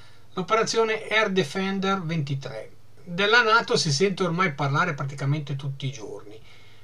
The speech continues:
Ma cos'è in sostanza questa alleanza militare?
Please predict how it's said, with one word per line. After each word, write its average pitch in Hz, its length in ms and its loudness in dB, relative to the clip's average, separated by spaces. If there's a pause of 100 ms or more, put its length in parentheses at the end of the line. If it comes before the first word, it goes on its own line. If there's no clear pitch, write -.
(120)
Ma 165 120 -2
cos'è 254 320 2
in 208 140 2
sostanza 160 1000 0 (120)
questa 180 420 0
alleanza 151 540 0
militare? 127 720 0